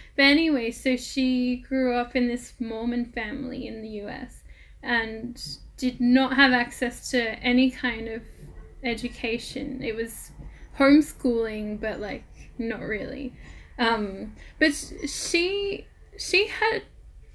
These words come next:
like, she ended up, um, at Cambridge, like, doing a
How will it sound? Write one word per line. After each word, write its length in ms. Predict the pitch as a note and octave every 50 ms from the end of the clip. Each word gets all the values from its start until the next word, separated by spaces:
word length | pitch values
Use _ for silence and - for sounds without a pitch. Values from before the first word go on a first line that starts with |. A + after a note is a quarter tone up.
| - - - - - - - -
like, 300 | D#4 E4 D#4+ - - - D4
she 160 | - - E4
ended 320 | E4+ F4 F#4+ F#4+ F#4+ F#4 F4
up, 200 | D4+ C#4+ C#4+ - - - - - -
um, 520 | B3+ B3+ B3 B3 A#3+ A#3+ A#3+ A#3 A#3+ - - - -
at 200 | B3+ B3+ - -
Cambridge, 760 | - - C4+ C#4+ D#4 D4+ C4+ A#3+ - - - - - - -
like, 200 | C4 B3 B3 -
doing 280 | - B3+ A#3+ A#3+ A#3 A#3 B3+
a 140 | A#3+ B3